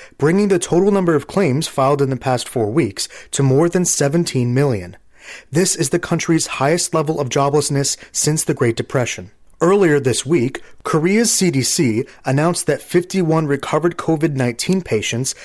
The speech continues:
had tested positive again. Korean C D C officials now believe the virus can reactivate in people who have been cured. A new study from Imperial College London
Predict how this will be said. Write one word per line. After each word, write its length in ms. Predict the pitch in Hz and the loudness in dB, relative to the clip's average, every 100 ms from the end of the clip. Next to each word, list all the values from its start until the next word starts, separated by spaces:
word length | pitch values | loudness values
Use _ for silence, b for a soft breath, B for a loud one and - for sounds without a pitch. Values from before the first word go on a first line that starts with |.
| B | B
had 200 | - 143 | -4 -2
tested 420 | - 143 - 151 | 0 -2 -2 -6
positive 520 | - 120 107 117 113 - | -2 -2 -2 -2 -2 -4
again. 460 | 123 139 101 87 - - B B B | -2 -2 -2 -6 -20 -20 B B B
Korean 440 | - 165 208 220 202 | -2 0 2 2 2
C 200 | - 180 | 0 2
D 120 | 175 | 2
C 200 | - 165 | 2 0
officials 560 | - 151 - 156 - | 0 -2 2 0 0
now 220 | 123 139 175 | -2 0 0
believe 380 | 196 185 180 | 2 0 0
the 80 | 156 | 0
virus 360 | 135 139 151 143 | 2 2 2 0
can 420 | - 135 127 127 B B | -2 -2 0 -2 B B
reactivate 1040 | 120 143 170 - 165 - 117 104 104 - 131 | 0 2 2 0 -4 -2 -2 -2 -6 -6 -8
in 140 | 117 | -6
people 420 | - 202 113 113 | -4 -2 0 0
who 140 | 123 123 | 2 0
have 100 | 120 | 0
been 160 | 127 | -4
cured. 460 | - 170 107 90 - _ _ _ - - _ - | -2 0 0 -4 -18 _ _ _ -20 -20 _ -6
A 100 | 143 | 0
new 160 | 139 196 | 2 2
study 400 | - - 160 180 | 0 0 2 2
from 260 | - 143 139 | 0 -2 -2
Imperial 480 | 131 - 165 175 | -4 -2 0 2
College 400 | 175 160 147 147 | 0 0 2 2
London 440 | 135 156 107 95 | 0 0 0 -6